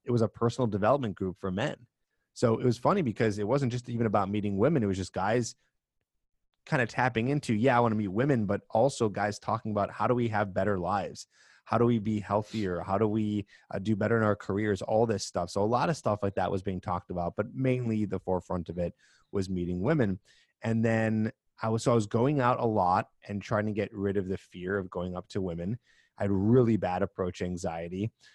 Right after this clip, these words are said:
So I would go out, I would spend hours and hours out sober in Hollywood trying to meet girls. And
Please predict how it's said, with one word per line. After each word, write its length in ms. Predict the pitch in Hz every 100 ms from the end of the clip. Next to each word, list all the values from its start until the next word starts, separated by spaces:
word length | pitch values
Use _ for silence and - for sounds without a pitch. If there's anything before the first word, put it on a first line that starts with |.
| _
So 480 | - - 107 104 - -
I 80 |
would 180 | 104 95
go 280 | 104 110 127
out, 320 | 95 95 107
I 40 | 98
would 160 | 95
spend 240 | - 104 107
hours 480 | 104 104 113 120 113
and 100 | 104 -
hours 460 | 101 107 101 101 -
out 320 | 101 101 117 - _ _ _ _ _ _
sober 640 | - - 113 120 107 98 104
in 220 | - 113
Hollywood 640 | 110 107 113 107 95 104 98
trying 460 | - 95 101 110
to 100 | -
meet 240 | 101 95 -
girls. 420 | 90 85 92 107
And 200 | 90